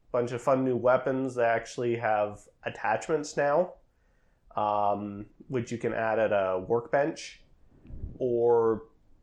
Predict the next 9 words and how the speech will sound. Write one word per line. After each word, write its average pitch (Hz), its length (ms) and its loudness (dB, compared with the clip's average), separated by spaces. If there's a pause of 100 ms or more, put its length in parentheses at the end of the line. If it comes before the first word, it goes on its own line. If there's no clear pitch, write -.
(280)
like, 135 200 -2
weapons 127 380 2
on 117 120 0
the 110 60 0
ground 110 420 -2
will 110 180 0
have 110 220 0
a 107 40 0
random 101 640 -2